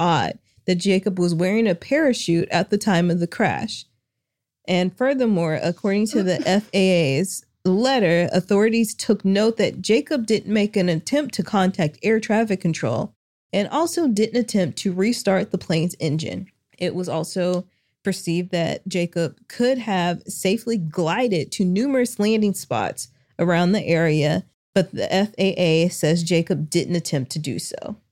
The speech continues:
Speaker 1: After the crash, Jacob, quote unquote, recovered and then disposed of the wreckage, according to the F-,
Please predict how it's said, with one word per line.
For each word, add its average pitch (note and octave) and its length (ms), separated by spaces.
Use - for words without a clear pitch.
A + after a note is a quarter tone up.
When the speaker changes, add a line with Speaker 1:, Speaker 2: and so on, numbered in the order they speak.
Speaker 1:
After G#3 400
the F3 100
crash, G#3 520
Jacob, F#3+ 580
quote G3+ 240
unquote, F3 400
recovered F#3+ 600
and F3 180
then F3 140
disposed E3+ 760
of F3+ 140
the E3+ 100
wreckage, G#3+ 680
according G3 520
to G#3 140
the F#3+ 140
F-, G#3 360